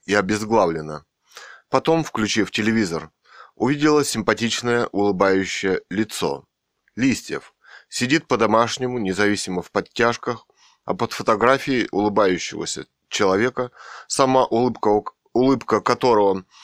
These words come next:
вызов этому режиму убийц, простая и страшная надпись:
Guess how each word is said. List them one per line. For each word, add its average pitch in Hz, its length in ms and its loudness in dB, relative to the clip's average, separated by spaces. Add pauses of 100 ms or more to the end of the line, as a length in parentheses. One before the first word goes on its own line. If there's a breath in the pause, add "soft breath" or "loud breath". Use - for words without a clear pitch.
(240 loud breath)
вызов 123 400 2
этому 110 420 2
режиму 113 540 2
убийц, 117 540 -2 (260 soft breath)
простая 135 560 2
и 107 140 -2
страшная 98 640 0
надпись: - 580 0